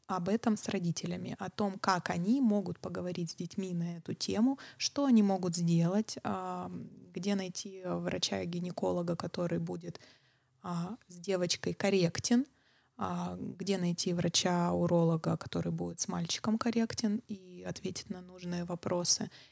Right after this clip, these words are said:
Я предпочитаю говорить об этом с род-, с родителями, потому что, мне кажется, в нашей стране, в той ситуации, которая есть, это, ну, чуть ли не единственный вопрос, а, вариант, которым я могу что-то сделать.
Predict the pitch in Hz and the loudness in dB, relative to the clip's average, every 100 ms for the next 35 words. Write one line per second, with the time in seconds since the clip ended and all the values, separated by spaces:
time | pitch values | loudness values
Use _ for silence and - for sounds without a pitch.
0 | _ 226 247 - 185 - - 202 190 185 | _ -2 -2 -2 0 2 2 0 0 -4
1 | 190 180 185 190 180 - 190 190 - - | -4 -4 -4 -2 -2 -2 -4 -6 -14 -16
2 | - 180 208 - 254 254 233 - 190 196 | -6 -4 0 6 8 8 4 -2 -2 -2
3 | - 202 185 185 196 240 233 - 208 196 | -2 -4 -6 -6 -2 0 0 -2 -2 -2
4 | 196 180 - 185 170 - - - 180 175 | 0 0 -2 -4 -8 -12 -2 -2 0 -2
5 | 170 - 180 170 - 185 175 - - - | -4 -4 -4 -2 -2 -4 -2 -6 -8 -6
6 | 180 180 208 262 - 208 202 - _ _ | -4 0 0 2 0 0 -2 -4 _ _
7 | _ - 247 - 226 202 190 196 185 185 | _ 0 2 2 2 0 2 0 2 4
8 | - - 170 170 175 - 240 269 - - | 4 4 2 2 2 4 4 4 0 -8
9 | - _ - 180 175 180 190 226 269 - | -20 _ 0 2 2 0 2 2 2 -4
10 | _ - 190 208 208 180 202 247 - _ | _ -4 2 4 4 4 4 4 0 _
11 | _ _ _ 208 208 226 175 160 - _ | _ _ _ 2 4 8 8 8 4 _
12 | _ _ - 214 214 202 165 170 160 - | _ _ -6 -2 0 -2 -2 -2 -4 -6